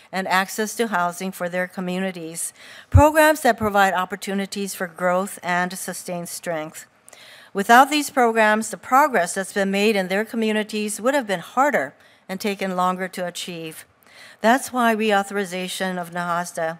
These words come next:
including Native Hawaiian housing programs, is so important.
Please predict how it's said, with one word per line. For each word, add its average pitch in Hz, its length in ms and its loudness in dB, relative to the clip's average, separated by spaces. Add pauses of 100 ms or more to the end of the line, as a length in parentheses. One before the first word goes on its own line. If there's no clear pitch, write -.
including 214 560 -4
Native 185 320 -6
Hawaiian 180 480 -4
housing 175 320 -6
programs, 165 600 -8 (300)
is 226 260 2
so 214 220 0
important. 185 720 -4